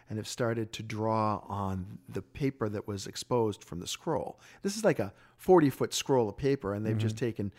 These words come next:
Speaker 1: two feet of it and have drawn all over it. My first reaction was, "Hey, <laughs> like, kids, get off my lawn," right? "Put those markers back in the bucket. Nobody
Speaker 2: Yeah.
Speaker 1: invited you to use them, and that's my paper. That costs money."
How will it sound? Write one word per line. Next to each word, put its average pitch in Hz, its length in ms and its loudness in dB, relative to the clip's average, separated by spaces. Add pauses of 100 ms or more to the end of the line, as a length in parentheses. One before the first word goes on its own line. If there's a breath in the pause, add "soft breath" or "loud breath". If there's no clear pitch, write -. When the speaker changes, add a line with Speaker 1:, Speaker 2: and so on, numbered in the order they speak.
(280 loud breath)
Speaker 1:
two 175 140 0
feet 156 240 4
of 120 80 4
it 107 100 0
and 107 80 -4
have 104 140 -4
drawn 110 380 0
all 98 260 -2
over 110 300 -2
it. - 100 -12 (380 loud breath)
My 120 160 0
first 226 300 2
reaction 160 420 4
was, 101 320 -4 (280 soft breath)
"Hey, 165 380 6
<laughs> - 80 -8
like, 123 240 4
kids, 269 260 6
get 254 180 10
off 277 200 12
my 269 160 12
lawn," 220 560 12 (220 loud breath)
right? 151 260 10 (140)
"Put - 180 0
those 277 360 8 (240 loud breath)
markers 143 360 6
back 143 300 2
in 196 80 4
the 185 60 4
bucket. 120 440 0
Nobody 135 320 6
Speaker 2:
Yeah. 214 60 6
Speaker 1:
invited 135 400 6
you 117 80 0
to 113 60 -4
use 104 300 -2
them, 120 180 2 (260 loud breath)
and 175 120 4
that's 240 260 2
my 208 160 6
paper. 247 360 4
That 233 220 4
costs - 340 0
money." 196 280 4